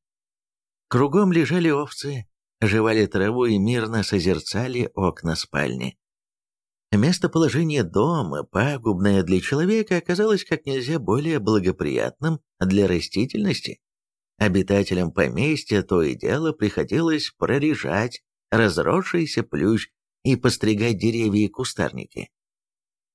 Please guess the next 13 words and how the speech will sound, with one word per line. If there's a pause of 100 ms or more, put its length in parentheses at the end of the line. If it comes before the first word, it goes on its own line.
(140)
Дом
этот
был
построен
ещё
в
те
времена, (480)
когда
человек (300)
не
пугался
сырости,